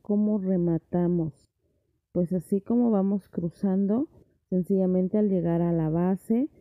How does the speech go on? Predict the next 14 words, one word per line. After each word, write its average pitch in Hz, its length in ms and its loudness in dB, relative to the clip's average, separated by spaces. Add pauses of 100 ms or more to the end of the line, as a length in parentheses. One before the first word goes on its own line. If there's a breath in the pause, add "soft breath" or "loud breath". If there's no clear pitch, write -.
(280 soft breath)
fijamos 185 800 -2 (140)
ahí 175 420 0
en 190 240 2
medio 202 600 0 (720)
nuestro 185 760 -2 (180)
hilo 220 640 2 (920)
y 240 140 4
vamos 202 360 0
a 214 100 2
rematar 175 720 -2 (300)
por 196 600 0
atrás, 185 840 -2 (640)
por 180 360 -2
si 190 680 -2